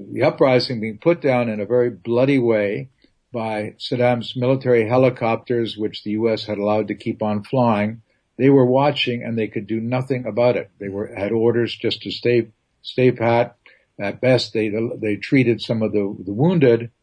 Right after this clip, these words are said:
some of the civilians who were fleeing, but they couldn't help, uh, the rebels. And the rebellion finally was put down, but with huge losses.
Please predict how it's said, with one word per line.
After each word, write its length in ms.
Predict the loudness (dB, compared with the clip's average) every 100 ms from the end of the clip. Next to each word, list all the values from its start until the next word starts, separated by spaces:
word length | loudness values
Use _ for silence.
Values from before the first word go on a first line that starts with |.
| _ _ -8
some 180 | -6
of 80 | -4
the 80 | -4
civilians 560 | -4 2 4 4 2 0
who 80 |
were 160 | 2 2
fleeing, 600 | 2 0 2 2 -2 -8 _ _
but 180 | -10 -8
they 240 | -6 -8 -10
couldn't 420 | -2 -2 -2 -6 -14
help, 380 | -6 -2 -4 -6 _ _ _ _ _
uh, 300 | -8 -6 -6
the 140 | -4 2
rebels. 520 | 4 2 -2 -10 -18 -14
And 260 | -12 -10
the 60 | -6
rebellion 640 | -4 0 0 0 -4 -8 -8
finally 400 | -2 -2 -2 -2
was 220 | -4 -6
put 240 | -2 -4 0
down, 300 | -2 -2 -6
but 280 | -6 -8 -10 _ _ _
with 120 | -12
huge 720 | -12 -12 0 4 6 4 2 -4
losses. 540 | -2 0 -2 -6 -10